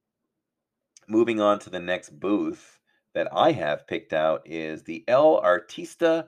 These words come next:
Hambriento, which also means the hungry artist. And we're talking about Mexico. So there's three things there. It's the carne asada, which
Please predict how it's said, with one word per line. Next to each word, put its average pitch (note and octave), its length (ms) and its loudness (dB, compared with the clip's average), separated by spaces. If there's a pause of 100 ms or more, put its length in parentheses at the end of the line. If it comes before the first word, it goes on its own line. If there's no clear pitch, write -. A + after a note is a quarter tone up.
(420)
Hambriento, B2 920 -2 (280)
which - 320 -10
also G2 360 0
means F#2 500 -10 (260)
the D#2+ 180 0
hungry G2 640 -4
artist. - 640 -6 (520)
And F2 120 -8
we're G#2+ 100 -8
talking C3+ 460 -10
about E2 320 0
Mexico. D#2 1000 -6 (340)
So F2 800 2
there's G2 320 -8
three G#2+ 260 -4
things F#2+ 440 -10
there. F2+ 500 -2
It's F2 220 -10
the E2+ 120 -12
carne F#2 340 -2
asada, F#2 760 -2 (380)
which F2+ 400 -8